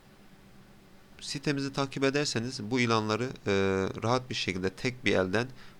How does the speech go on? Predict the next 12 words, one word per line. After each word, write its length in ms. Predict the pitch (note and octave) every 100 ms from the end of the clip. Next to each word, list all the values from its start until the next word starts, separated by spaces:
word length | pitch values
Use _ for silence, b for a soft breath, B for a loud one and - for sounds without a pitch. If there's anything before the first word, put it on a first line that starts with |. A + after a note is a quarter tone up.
| -
e, 300 | F#2+ F#2 F#2+ F#2
detaylı 360 | G#2 A#2 B2
bir 60 | A#2+
şekilde 480 | - - G2 A#2+ B2+ B B B
inceleme 400 | G#2+ G2+ A2+ A#2+
fırsatınız 520 | A#2 - A2 - A#2
olur. 340 | - F2+ C3+ - - B B B -
Burada 400 | A#2+ C#3 A2 A2
birkaç 320 | A#2+ - B2
örnek 280 | A2+ A2 A2
göstermek 480 | G#2+ G#2+ A2 G#2+ G#2+
istersek, 520 | - A#2 G2+ - G#2+